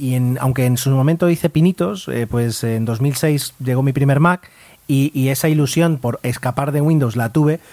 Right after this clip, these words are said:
pero no hacia Linux, hacia Ubuntu, que en aquella época ya, ya despuntaba, sino en este caso hacia Mac. Entonces,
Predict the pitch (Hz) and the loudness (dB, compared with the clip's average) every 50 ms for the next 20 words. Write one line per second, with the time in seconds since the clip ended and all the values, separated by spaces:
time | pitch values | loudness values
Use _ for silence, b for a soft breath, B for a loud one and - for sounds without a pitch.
0 | B B B 131 120 123 131 139 131 - 160 151 143 151 147 147 143 - - - | B B B -2 0 0 0 0 0 0 0 2 4 4 4 2 2 0 -4 -6
1 | 120 117 - 131 127 127 139 156 151 123 135 120 123 120 117 127 131 135 131 131 | -6 -4 -2 0 0 2 2 2 0 0 -2 -2 -2 -2 0 0 0 0 0 -2
2 | 127 131 120 127 123 120 120 113 120 123 123 123 - 135 127 123 147 147 143 143 | -4 -2 -2 0 -2 -2 -4 -2 -2 -4 -4 -4 -4 -4 -2 0 0 0 0 0
3 | 156 B B B B B B - - 135 127 127 123 123 131 - 131 123 127 123 | -2 B B B B B B -6 -2 0 0 2 2 0 0 -2 -2 -2 -2 -2
4 | - - - 95 87 87 87 - - 104 - 123 127 113 - | -2 -4 -6 -6 -8 -8 -8 -10 -10 -8 -8 -6 -6 -6 -8